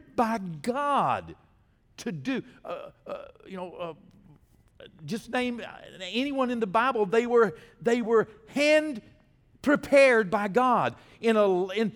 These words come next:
in their lifetime, and they didn't even realize it. He didn't need their position. God does not need your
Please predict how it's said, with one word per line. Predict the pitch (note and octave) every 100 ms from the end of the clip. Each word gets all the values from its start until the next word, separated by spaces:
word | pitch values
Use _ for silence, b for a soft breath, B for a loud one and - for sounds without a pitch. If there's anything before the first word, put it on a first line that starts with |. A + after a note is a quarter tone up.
| B
in | A3+
their | A3 G#3
lifetime, | G3 A#3 C4+ - G#3 G#3+ -
and | F#3 G3
they | F#3
didn't | C3+ G#3 B3+ A#3+
even | G#3 G#3+ G#3+ F#3+
realize | G#3+ F#3 D3+ B2+
it. |
He | F3
didn't | A3+ A3
need | G#3 B3 A3+
their | F#3
position. | D#3 B2+ C3+ C3
God | B2 G#3 A3
does | G3+
not | G#3+ G#3+ F3+
need | F#3+ A3+ F3
your | E3 D#3+